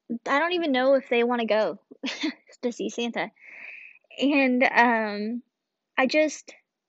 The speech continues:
I might not even take them, and that's okay because you know what? They need time home too. Like, I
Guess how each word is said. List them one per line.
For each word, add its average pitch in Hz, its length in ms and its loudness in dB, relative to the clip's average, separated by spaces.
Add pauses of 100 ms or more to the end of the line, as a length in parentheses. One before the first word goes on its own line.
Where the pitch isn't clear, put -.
(840)
I 269 160 0
might 247 340 -2
not 285 220 -4
even 254 240 -2
take 277 220 -6
them, 262 180 2
and 254 300 0
that's 240 280 4
okay 294 500 2
because 254 400 -4
you 254 100 -4
know 262 140 -4
what? 294 280 -2 (840)
They 233 300 0
need 320 320 -6 (320)
time 269 320 -2
home 240 360 -4
too. 196 420 -4 (240)
Like, 233 280 -2 (480)
I 254 180 6